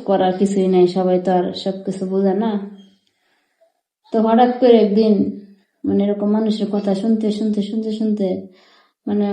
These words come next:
বাচ্চা তো থাকবো আমি, ওই বাঁচার ইচ্ছাটাই উঠে গেছে দুনিয়া থেকে। তারপর এক সময় যে মানুষটা এসে আমার পাশে দাঁড়ায়,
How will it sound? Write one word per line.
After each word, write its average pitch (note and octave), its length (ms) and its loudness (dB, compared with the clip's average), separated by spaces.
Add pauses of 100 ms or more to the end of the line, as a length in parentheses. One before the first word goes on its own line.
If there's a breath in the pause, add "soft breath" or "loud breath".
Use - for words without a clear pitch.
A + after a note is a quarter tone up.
(160)
বাচ্চা A#3+ 340 2
তো A3+ 100 4
থাকবো A#3 300 2
আমি, G3+ 260 4 (520)
ওই G3 120 -4
বাঁচার A3 340 2
ইচ্ছাটাই G#3 460 4 (180)
উঠে F#3+ 260 -2
গেছে F3+ 240 0
দুনিয়া F#3+ 300 0
থেকে। E3+ 300 -4 (1400 soft breath)
তারপর G#3 280 0
এক G3 180 0
সময় G3 340 2
যে F#3+ 160 0
মানুষটা F#3+ 460 0
এসে F#3 200 -4
আমার F3+ 220 2
পাশে F#3 280 -6
দাঁড়ায়, F3+ 400 -2